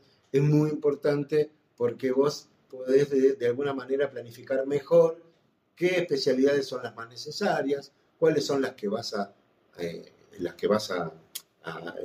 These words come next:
les vas a dar mayor, eh, refuerzo, importancia, y es muy importante porque además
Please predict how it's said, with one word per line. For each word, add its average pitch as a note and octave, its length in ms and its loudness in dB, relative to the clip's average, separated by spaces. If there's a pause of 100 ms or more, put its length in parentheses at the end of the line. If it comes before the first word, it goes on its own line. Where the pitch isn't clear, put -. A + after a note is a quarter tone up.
les F2+ 140 -2
vas G2+ 220 -2
a G2 40 0
dar G2 180 0
mayor, G2+ 420 -2 (320)
eh, - 180 -12
refuerzo, B2+ 600 0
importancia, C3+ 760 0 (360)
y A2+ 300 -10
es F3 120 2
muy F3 140 2
importante D3 420 2
porque A#2+ 320 -2
además A#2 460 0